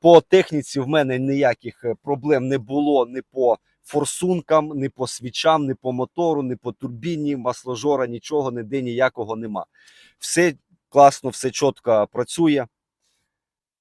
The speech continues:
Ти хочеш в кадр знятися до нас чи що? Ну, ти бачиш, ми зайняті роботою. Дякую. А, ось такі у нас тут бігають, е, люди, які не розуміють, що якщо ти з телефоном, то ти щось робиш, знімаєш, а не просто гуляєш.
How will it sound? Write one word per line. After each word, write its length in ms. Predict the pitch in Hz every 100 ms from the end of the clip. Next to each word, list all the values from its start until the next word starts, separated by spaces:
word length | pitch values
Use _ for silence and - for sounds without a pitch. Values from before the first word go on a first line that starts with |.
| _ _ _ _ _ _ _ _ _ _ _ _
Ти 80 | 165
хочеш 260 | 175 -
в 20 |
кадр 320 | - 180 151 135
знятися 360 | 135 127 -
до 120 | 104
нас 240 | 120 110 -
чи 120 | 131
що? 280 | - 113 104
Ну, 100 | 139
ти 120 | -
бачиш, 280 | 143 160 -
ми 120 | 127
зайняті 580 | 104 120 120 - 117 110 _ _ _
роботою. 680 | 123 139 123 123 120 117 117 _
Дякую. 560 | 110 127 117 117 107 92 _ _ _ _ _ _ _ _ _
А, 500 | - 104 110 107 110 107
ось 160 | 123 -
такі 260 | 127 127
у 40 | 113
нас 200 | 104 -
тут 180 | 104 _ - -
бігають, 640 | 104 110 101 95 _ - _ _ -
е, 160 | 98
люди, 260 | 113 131 107
які 220 | 104 -
не 120 | 117
розуміють, 460 | 117 107 123 113 87
що 500 | - 101 95 95 95
якщо 240 | 101 - 113
ти 120 | 104
з 80 | -
телефоном, 480 | 123 117 165 151 113
то 120 | 95
ти 180 | - 110
щось 280 | 92 -
робиш, 240 | 139 113 104
знімаєш, 460 | 113 113 98 90
а 40 | 104
не 120 | 101
просто 340 | - 110 -
гуляєш. 440 | 101 107 92 82